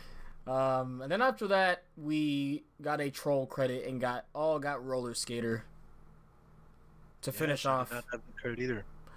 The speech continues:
Speaker 1: So, yeah, we completed the park within, oh, also, wh-, what is their drop tower called? I forgot. Fearfall? Yeah.
Speaker 2: Oh, yeah,
Speaker 1: That,
Speaker 2: a
Speaker 1: we,
Speaker 2: nice, uh,
Speaker 1: that was
Speaker 2: Larson drop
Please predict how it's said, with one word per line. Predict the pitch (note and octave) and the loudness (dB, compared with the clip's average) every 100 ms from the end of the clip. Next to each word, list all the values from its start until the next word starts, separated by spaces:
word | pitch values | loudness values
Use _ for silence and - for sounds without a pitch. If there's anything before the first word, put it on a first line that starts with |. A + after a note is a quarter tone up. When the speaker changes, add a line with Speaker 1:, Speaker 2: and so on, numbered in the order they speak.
| - - - | -20 -20 -12
Speaker 1:
So, | - C#3+ C#3+ C#3 C3 C3+ - - - - - | -2 0 2 2 0 -4 -10 -20 -20 -20 -4
yeah, | - D4 D3 | 0 2 2
we | C#3 D3+ C#3+ | 0 0 0
completed | C3 C#3+ D3 F3 E3 | -2 -4 0 0 0
the | |
park | D3 D#3 F3 F#3+ - | -2 4 4 2 -6
within, | D3 D#3 D3+ D3 C#3 C3+ C3 B2+ A#2+ - - - - - | -6 -2 0 0 0 0 0 -2 -4 -12 -20 -20 -20 2
oh, | G3+ E3+ | 6 6
also, | D#3 E3+ D3+ B2 - - - - - - - - - | 6 2 -2 -2 -8 -16 -20 -20 -20 -20 -20 -20 -14
wh-, | D3+ E3+ | -10 6
what | B3 | 6
is | D4+ | 6
their | E4 C#4 | -2 0
drop | C#4 B3+ | 0 0
tower | C#4 C4+ | 2 2
called? | B3 B3+ A3+ | 2 0 0
I | |
forgot. | F3 D3 C3+ F#2+ - - | -2 0 0 0 -10 -4
Fearfall? | D#3 G3 G3 B3 C4 A#3+ - | 0 0 0 0 0 -4 -6
Yeah. | C#3+ A#2+ F#2 - - | -2 -2 -2 -10 -6
Speaker 2:
Oh, | C3 C#3 C3+ B2+ | -2 2 2 2
yeah, | B2 A#2+ B2 B2 | 0 0 0 2
Speaker 1:
That, | A#2+ - | 2 0
Speaker 2:
a | - | 0
Speaker 1:
we, | F#3 | 0
Speaker 2:
nice, | B2+ - | 0 -4
uh, | B2 A#2 | -8 0
Speaker 1:
that | F3+ | 4
was | D3+ | 4
Speaker 2:
Larson | - A#2 | 0 -8
drop | A2+ A2 | -6 -6